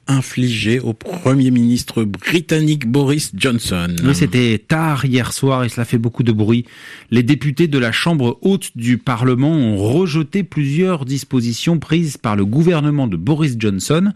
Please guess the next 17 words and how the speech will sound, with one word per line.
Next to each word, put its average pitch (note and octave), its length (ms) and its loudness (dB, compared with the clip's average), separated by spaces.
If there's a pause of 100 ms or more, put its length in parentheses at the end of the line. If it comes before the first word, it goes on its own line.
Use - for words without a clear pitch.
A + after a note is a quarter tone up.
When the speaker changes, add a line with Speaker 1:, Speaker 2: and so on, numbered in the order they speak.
(640)
Speaker 2:
des B2 80 4
dispositions A#3 800 0 (320)
qui D3 140 2
lui C#3 160 4
permettaient E3 520 0
de D#3 140 0
s'affranchir C#3 1080 0
de A#2 180 0
certains C#3 560 -2
aspects A#2+ 260 -4
de C3 160 0
l'accord C3 840 0
de F#2+ 120 -2
Brexit, G#2 540 -2
c'est-à-dire C3 260 0
de B2+ 100 0
ne A#2 140 -2